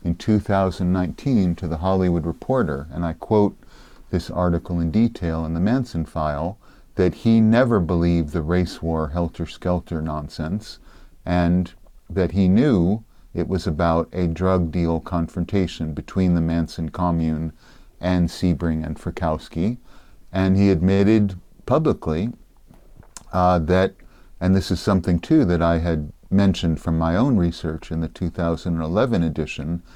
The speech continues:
and I expand upon in the new edition, that Jay Sebring was known as the Candy Man, uh, a reference to his, uh,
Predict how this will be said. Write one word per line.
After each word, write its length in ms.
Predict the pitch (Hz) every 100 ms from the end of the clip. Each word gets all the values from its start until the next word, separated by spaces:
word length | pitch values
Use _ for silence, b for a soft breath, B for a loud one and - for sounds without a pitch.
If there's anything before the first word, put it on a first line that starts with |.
| b b
and 120 | 76 82
I 100 | 82
expand 500 | - - - 101 92
upon 400 | 87 85 82 82
in 120 | 85
the 80 | 82
new 220 | 107 147
edition, 580 | 101 82 78 82 85 87 b b b
that 180 | 90 80
Jay 240 | 95 95
Sebring 580 | 98 - 107 92 92 87
was 220 | 85 85
known 420 | 90 90 92 90
as 300 | 82 85 80
the 80 | -
Candy 480 | - - 101 95 78
Man, 440 | 73 69 62 65 73 b b b b
uh, 260 | - 80 71
a 120 | 80
reference 540 | 80 87 - 80 73 -
to 160 | 87
his, 400 | 76 80 76 76
uh, 380 | - 78 78 78